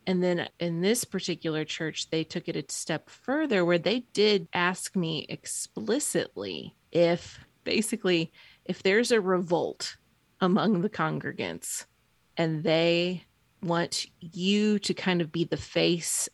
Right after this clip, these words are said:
of getting rid of the head pa-, not the head pastor at this time, but the college pastor, 'cause I was his underling.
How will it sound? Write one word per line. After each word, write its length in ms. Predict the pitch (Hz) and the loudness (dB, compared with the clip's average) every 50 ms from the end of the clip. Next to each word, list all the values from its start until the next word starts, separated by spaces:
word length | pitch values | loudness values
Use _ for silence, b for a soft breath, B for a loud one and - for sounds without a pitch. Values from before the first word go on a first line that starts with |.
| _ | _
of 420 | - 160 151 151 156 160 151 143 - - _ _ _ | 0 2 2 2 2 0 -2 -4 -8 -14 _ _ _
getting 320 | - 175 170 165 160 147 | 0 2 2 2 -2 -2
rid 220 | 143 160 165 160 160 | 0 2 2 4 4
of 120 | 165 151 180 | 2 0 -2
the 60 | 165 | -4
head 260 | 160 175 160 151 156 | -2 -2 -4 -4 -4
pa-, 200 | - 175 151 - - | -4 -4 -4 -4 -2
not 240 | - 180 160 - - | -2 -2 -2 -2 -2
the 60 | - | -4
head 160 | 175 151 - | -6 -6 -4
pastor 300 | - 160 147 151 - - | -2 -2 -2 -2 -2 -6
at 100 | 156 151 | -8 -6
this 140 | - 156 - | -6 -8 -6
time, 140 | - 143 143 | -4 -6 -6
but 100 | - 151 | -6 -8
the 80 | - - | -10 -8
college 460 | - - 170 147 147 143 - - - | -2 0 0 0 0 -2 -4 -6 -6
pastor, 500 | - - - - - - - - - - - _ _ _ _ _ _ _ _ _ _ | -6 -6 -6 -6 -10 -10 -10 -10 -12 -12 -16 _ _ _ _ _ _ _ _ _ _
'cause 120 | - - | -4 -2
I 100 | 156 143 | 0 0
was 160 | 139 147 - | 0 -2 -2
his 280 | - 170 147 120 - - | -2 -4 -4 -4 -4 -6
underling. 500 | - 151 147 - 143 135 117 117 110 - | -6 -6 -4 -4 -4 -4 -4 -4 -6 -8